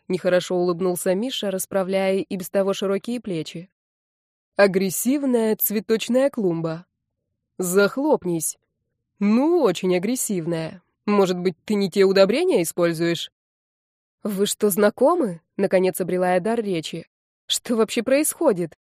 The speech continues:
«Я пришел забрать тебя, лапуля», — ослепительно улыбнулся Кирилл. «Или ты хочешь побывать в номере этого мотеля для неудачников вроде него и развлечься?»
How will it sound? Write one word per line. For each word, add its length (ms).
«Я 200
пришел 360
забрать 480
тебя, 220
лапуля», — 580
ослепительно 640
улыбнулся 540
Кирилл. 500
«Или 180
ты 140
хочешь 400
побывать 480
в 80
номере 320
этого 240
мотеля 400
для 180
неудачников 720
вроде 280
него 320
и 200
развлечься?» 760